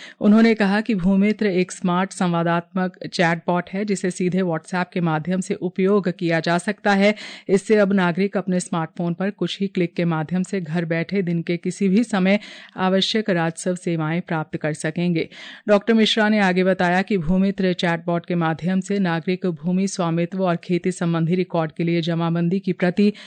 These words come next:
भूमि स्वामित्व में परिवर्तन से संबंधित इंतकाल की प्रति,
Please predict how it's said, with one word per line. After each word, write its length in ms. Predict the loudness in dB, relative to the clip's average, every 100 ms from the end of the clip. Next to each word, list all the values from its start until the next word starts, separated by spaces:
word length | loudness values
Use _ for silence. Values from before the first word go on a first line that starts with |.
| -20 -18 -8
भूमि 360 | -2 2 2 2
स्वामित्व 600 | 0 0 0 -2 0 2
में 240 | 2 0 _
परिवर्तन 560 | 0 2 2 0 0 -2
से 160 | 0 -2
संबंधित 640 | 0 0 0 2 0 -2 -2
इंतकाल 500 | -2 0 2 2 4
की 140 | 0
प्रति, 400 | 0 0 2 0